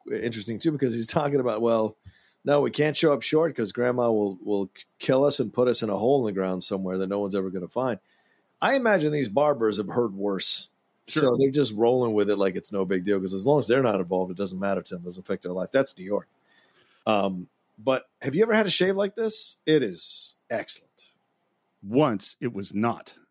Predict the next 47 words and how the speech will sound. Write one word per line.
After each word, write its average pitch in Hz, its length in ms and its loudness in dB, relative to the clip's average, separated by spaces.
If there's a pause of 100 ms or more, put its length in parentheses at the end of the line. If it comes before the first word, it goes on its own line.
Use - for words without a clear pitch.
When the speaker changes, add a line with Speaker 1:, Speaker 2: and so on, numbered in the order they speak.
(160)
Speaker 1:
Oh, 269 400 2
that's 262 140 2
a 285 60 0
shame. 131 480 -4 (360)
Speaker 2:
So 143 200 0
here's 180 300 2
my 165 120 0
story. 110 520 -2 (220)
Speaker 1:
Okay. 110 200 -4
Speaker 2:
I 131 60 2
wasn't 156 280 4
gonna 160 140 0
tell 143 220 2
it, 110 100 -6
but 117 120 -6
since 131 180 -4
you 127 140 -8
asked. 117 460 -6 (100)
Speaker 1:
Yes. 151 300 0
Speaker 2:
Um, 120 360 2 (320)
you 143 120 0
remember 196 220 2
the 170 100 0
time 156 200 0
when 143 80 2
I 135 80 0
lost 113 320 -4
all 113 120 0
that 110 180 -2
weight? 104 280 -4 (540)
Speaker 1:
Yeah, 311 400 2
yeah, 185 100 -2
sure, 220 260 -4
sure, 143 200 -6
sure. 135 80 0
Speaker 2:
I 165 140 4
decided 127 600 0
that, 107 320 0
you 127 100 -2
know, 123 120 4
and 117 80 0
I 151 80 -4 (100)
almost 196 300 2
always 131 180 4
had 117 100 0
a 104 60 0
beard. 90 300 -4